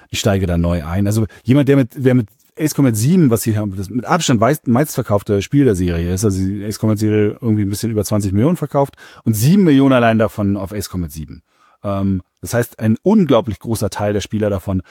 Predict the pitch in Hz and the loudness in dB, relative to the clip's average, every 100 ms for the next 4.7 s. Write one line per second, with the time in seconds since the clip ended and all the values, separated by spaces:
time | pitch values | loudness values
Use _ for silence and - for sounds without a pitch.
0 | - 87 87 104 95 _ _ - 139 175 | -16 -8 -2 0 -2 _ _ 0 4 6
1 | 196 160 127 120 - 117 113 107 117 107 | 4 4 2 0 0 2 4 2 2 2
2 | 98 98 90 110 98 90 82 95 87 80 | 2 0 -2 -2 -2 -2 -4 -4 -2 -4
3 | 78 76 71 76 - 90 82 82 104 80 | -4 -6 -6 -6 -8 -8 -8 -4 -2 -2
4 | 76 - 78 71 - 78 69 | -4 -8 -10 -10 -12 -12 -14